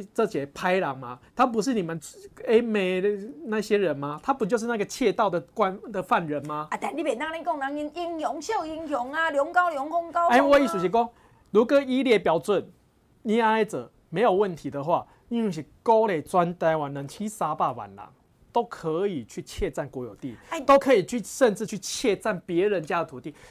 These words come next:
Speaker 1: 所以你到，如果改天有个人住进来，在那边随便吃你的东西，用你的东西，用你的，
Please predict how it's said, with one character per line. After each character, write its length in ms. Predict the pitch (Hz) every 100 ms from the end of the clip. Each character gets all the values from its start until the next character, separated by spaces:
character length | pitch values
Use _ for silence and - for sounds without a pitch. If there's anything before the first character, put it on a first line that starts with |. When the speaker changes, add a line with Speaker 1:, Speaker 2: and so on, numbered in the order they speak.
| -
Speaker 1:
所 180 | - 277
以 40 |
你 420 | 262 277 269 269 -
到， 300 | 214 214 247
如 160 | - 202
果 140 | 233
改 180 | 170 151
天 140 | 151 208
有 100 | 151
个 100 | 143
人 120 | 131
住 160 | 214
进 200 | 180 175
来， 220 | 135 104 - _ _ _ _ _ -
在 100 | 220
那 60 |
边 180 | 220 214
随 180 | 180 175
便 120 | 202
吃 180 | - 208
你 80 | 165
的 60 |
东 160 | 156 160
西， 80 | 180
用 140 | 185
你 80 | 147
的 40 |
东 160 | 139 156
西， 80 | 175
用 160 | 196
你 140 | 165
的， 80 | 127